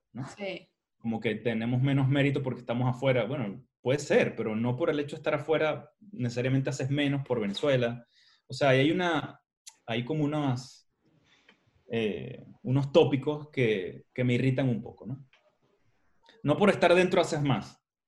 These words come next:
Speaker 1: ni por estar fuera haces menos necesariamente.
Speaker 2: Claro,
Speaker 1: ¿Ok?
Speaker 2: tal cual.
Speaker 1: Muy bien, entonces... Eh, yo siento por Venezuela un gran cariño. Yo, uno tiene, o sea, yo creo que si-, uno casi siempre le tiene mucho cariño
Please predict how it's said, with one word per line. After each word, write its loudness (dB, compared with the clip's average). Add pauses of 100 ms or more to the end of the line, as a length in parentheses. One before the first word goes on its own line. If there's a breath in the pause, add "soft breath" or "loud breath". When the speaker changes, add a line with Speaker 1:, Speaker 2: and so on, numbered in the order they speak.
(180)
Speaker 1:
ni 2
por 2
estar -2
fuera 2
haces 0
menos 4
necesariamente. -2 (220)
Speaker 2:
Claro, -2
Speaker 1:
¿Ok? -14
Speaker 2:
tal -4
cual. -10 (800 soft breath)
Speaker 1:
Muy 2
bien, -6
entonces... 2 (760)
Eh, 4
yo 0
siento 0
por 2
Venezuela 2
un -2
gran 4
cariño. 0 (380)
Yo, -6
uno -2
tiene, 0
o -4
sea, 0 (640 soft breath)
yo -2
creo 2
que 0
si-, -16
uno -4
casi -4
siempre 2
le -2
tiene 0
mucho -4
cariño 0